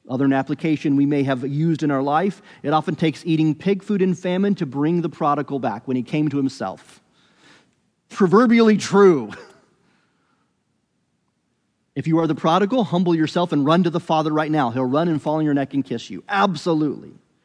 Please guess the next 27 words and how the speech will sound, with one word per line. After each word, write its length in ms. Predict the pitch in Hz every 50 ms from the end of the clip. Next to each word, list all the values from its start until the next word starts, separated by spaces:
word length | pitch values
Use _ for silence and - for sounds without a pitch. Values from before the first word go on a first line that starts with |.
| _ _ _ _ _ -
Be 140 | 151 208 214
like 280 | 185 190 226 262 -
the 120 | - 190 170
prodigal, 580 | - 180 147 139 131 135 113 127 113 107 - _ _ _ -
I 60 | 165
mean, 80 | 160 143
be 140 | 143 190 190
like 260 | 175 196 220 196 -
the 80 | -
Father 580 | 151 - - 202 202 185 160 127 135 135 185 - - - _ _ _ -
if 160 | 165 - 165
you 100 | 165 151
have 180 | 165 190 175
a 60 | 175 156
prodigal, 540 | - 226 247 233 190 160 135 123 104 - - - _ _ _ _ _ _ _ _ _ _ _ _ _
right? 320 | - 123 131 139 170 - - - _ _ _ _ _ _ _ _ _ _ _ _ _ _ -
Keep 180 | 208 226 175
the 80 | 170 220
door 220 | 180 220 226 220
open, 420 | 214 220 233 170 - 175 131 110 113
watch 280 | 156 185 202 - -
with 100 | 226 190
faith 300 | - - 220 214 233 -
to 80 | - 220
return, 420 | 214 208 175 - 233 226 202 160
have 300 | 123 104 165 185 196 165
compassion, 640 | - 214 208 - 202 214 226 208 - - 143 117